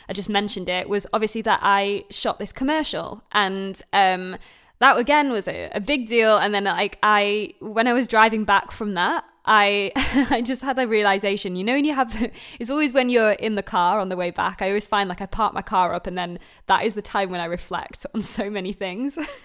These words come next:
It's just that moment before you get out the car, you just have that time to yourself, and you're like, "Hmm, what is my life right now?"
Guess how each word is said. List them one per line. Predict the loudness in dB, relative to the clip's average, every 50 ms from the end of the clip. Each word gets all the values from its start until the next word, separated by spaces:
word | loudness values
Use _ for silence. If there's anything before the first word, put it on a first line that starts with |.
| -4 -2 0 0 -2 -2 -2 -4 -6 -6 -6 -6 -6 -4 -4
It's | -4 -2
just | 2 2 2 4 6
that | 6 6 6
moment | 4 2 2 2 0 -2
before | -2 -2 -2
you | -2 0
get | 2 4
out | 4 4 2 0
the | -2
car, | -4 0 2 2 2 2
you | -2 -4
just | -6 -4
have | -4 -2 -2
that | -4 -6 -4
time | -4 -2 -2 -2 -4
to | -4 -6
yourself, | -6 -2 -2 0 0 -2 -4
and | -8 -8
you're | -6 -4
like, | -4 -6 -6 -8 -6
"Hmm, | -4 -4 -2 -4 -6 -10 -16 -20 -20 -20 -20 -20 -20 -20 -20 _ _ _ _ _ _ _ _ _ _ _ _ _
what | -4 -2 0 0 0
is | -2 -2
my | 0
life | 0 2 0 0 -2
right | -6 -8 -6
now?" | -6 -6 -6 -6 -8